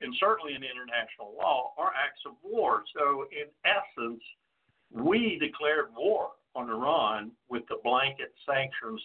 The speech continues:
that we have on them right now, and incidentally, therefore, have no real,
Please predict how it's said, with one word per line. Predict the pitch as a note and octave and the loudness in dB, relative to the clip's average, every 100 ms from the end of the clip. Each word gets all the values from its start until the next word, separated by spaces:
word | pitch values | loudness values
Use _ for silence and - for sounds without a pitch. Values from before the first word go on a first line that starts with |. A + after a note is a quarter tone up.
| A#2+ | -2
that | A2+ A#2+ | -2 0
we | G#2+ | 0
have | A2+ A#2 | 2 4
on | D3+ F#3 | 2 2
them | C#3+ | -4
right | G#2+ G#2 G2+ | 0 0 0
now, | G#2 G#2 G#2 _ _ _ _ _ _ - | -2 -4 -4 _ _ _ _ _ _ 0
and | D#3 | 2
incidentally, | G#3 A3 G3+ F#3+ B3 A#3 F3+ E3 - | 2 0 -2 0 0 0 -4 -6 -4
therefore, | F#3+ E3+ F#3 F3 E3+ | -2 0 2 0 0
have | F#3+ F3+ F3 - D#3 | 2 4 2 -2 0
no | G3 G#3 G3 B2+ C#3 | 2 2 -2 -10 0
real, | A3 A#3 F#3 D#3 - | 2 2 0 -2 -8